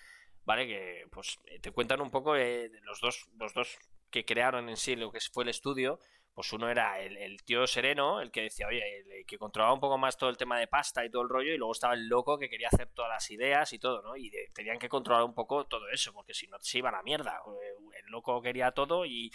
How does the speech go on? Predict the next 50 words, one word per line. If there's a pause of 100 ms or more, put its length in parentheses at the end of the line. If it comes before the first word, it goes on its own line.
(520)
claro,
si
no
tienes
una
persona
un
poco
ahí
que
gestione
un
poco, (340)
es
lo
que
comentaba
al
principio,
¿no?
Que
mucha
gente
empieza
con
muchas
ganas, (380)
pero
claro,
es
que, (240)
joder,
el
crear
un
juego
implica
muchas
cosas, (220)
¿no?
Implica
un
poco
de
serenidad,
implica
un
poco
de
saber